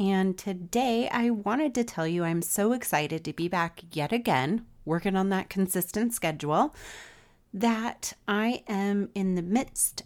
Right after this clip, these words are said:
of creating a collection of podcast episodes that are directly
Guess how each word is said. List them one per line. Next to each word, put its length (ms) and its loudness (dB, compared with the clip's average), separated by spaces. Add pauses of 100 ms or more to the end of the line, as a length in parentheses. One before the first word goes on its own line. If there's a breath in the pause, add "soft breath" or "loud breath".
(120)
of 320 -2
creating 760 -2
a 240 -4
collection 880 -2 (100)
of 380 -2 (560)
podcast 680 -2
episodes 840 -4 (420 loud breath)
that 280 -4
are 240 2
directly 880 -2